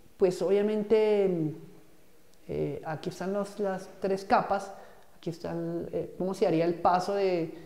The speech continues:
de una, de una red plana. La,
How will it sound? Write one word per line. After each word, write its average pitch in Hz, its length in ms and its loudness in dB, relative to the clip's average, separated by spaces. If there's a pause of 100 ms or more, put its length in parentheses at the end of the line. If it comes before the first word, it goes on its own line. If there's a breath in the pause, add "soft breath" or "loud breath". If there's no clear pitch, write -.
(240 loud breath)
de 160 160 0
una, 165 920 -2 (380)
de 165 140 0
una 180 420 0
red 196 460 4
plana. 214 600 4
La, 156 180 -8